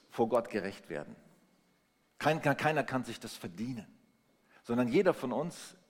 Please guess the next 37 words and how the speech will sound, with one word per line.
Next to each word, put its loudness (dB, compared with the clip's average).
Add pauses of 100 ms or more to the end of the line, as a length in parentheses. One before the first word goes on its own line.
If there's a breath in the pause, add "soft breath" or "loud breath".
ist -8
auf -6
Gottes 0
Barmherzigkeit -2
angewiesen. -4
Und -6
dann 0
kommt 0
ein -2
Text, -4
den 2
möchte 0
ich 0
ans -2
Ende -4
stellen 2
von -6
diesem -4
Gottesdienst, -4
der -2
mir -4
so -6
gut -8
gefällt. -2 (1500 soft breath)
Es -2
wird 4
ein 4
unbarmherziges 4
Gericht 0
über 2
den -2 (440)
ergehen, 2
der 4
nicht -2
Barmherzigkeit -2
getan -6
hat. -16